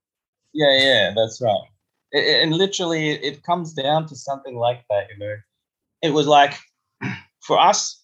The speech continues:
kids, this is like a safety system. And then, and, and the cost to put a safety system on a car was, like, X amount. But then if you have, um, if,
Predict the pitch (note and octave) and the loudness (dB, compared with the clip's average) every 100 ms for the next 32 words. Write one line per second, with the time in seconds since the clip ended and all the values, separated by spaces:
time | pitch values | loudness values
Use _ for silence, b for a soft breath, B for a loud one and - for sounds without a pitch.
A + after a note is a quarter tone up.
0 | - C#3 C3 B2+ C#3+ D#3 C3+ C3 B2+ - | -14 -12 -12 -10 -8 -6 -2 0 0 -2
1 | A#2 A#2+ - A2 - G#2 _ _ _ _ | -4 -4 -8 -20 -20 -20 _ _ _ _
2 | _ _ _ _ _ - A2+ A2+ A#2 A2+ | _ _ _ _ _ -8 -2 2 2 0
3 | A#2+ _ _ _ _ - A#2+ A2+ A#2 - | -8 _ _ _ _ -4 -2 -2 -6 -4
4 | A2+ A2 G#2+ G2 _ _ - A#2+ - G3 | -4 -6 -8 -12 _ _ -18 -14 -2 0
5 | G3 - - E3+ D#3+ - - D#3 D3+ C3 | 0 -10 -8 -6 -6 -2 0 0 -2 -8
6 | - D3+ - B2+ B2+ A#2+ A2 - A#2+ A#2+ | -6 -8 -8 -4 -2 -2 -2 0 2 2
7 | A2+ G#2+ F#2+ G#2+ G#2+ - - - F#2+ - | 0 -8 -8 -10 -8 -10 -10 -12 -14 -16
8 | - _ _ _ _ _ _ _ - B2 | -18 _ _ _ _ _ _ _ -8 -2
9 | C3+ C3+ C3+ C#3 C3+ B2+ C3 B2+ - _ | 0 2 0 -4 0 4 4 2 -6 _
10 | _ _ _ A#2+ A#2 A2 - C3 | _ _ _ 0 0 -2 -8 -12